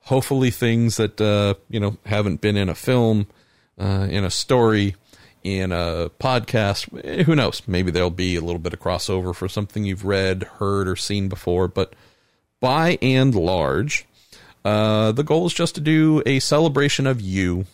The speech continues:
with just fun stories. Fun, interesting, poignant, ridiculous.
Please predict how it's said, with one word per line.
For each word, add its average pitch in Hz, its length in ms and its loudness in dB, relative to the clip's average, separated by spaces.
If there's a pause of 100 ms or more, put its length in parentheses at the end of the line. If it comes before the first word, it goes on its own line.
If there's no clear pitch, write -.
(920)
with 110 640 -2 (200)
just - 300 -8
fun 131 340 0
stories. 104 560 0 (520)
Fun, 127 480 0
interesting, 120 800 0
poignant, 131 800 -2 (480)
ridiculous. 120 1000 -2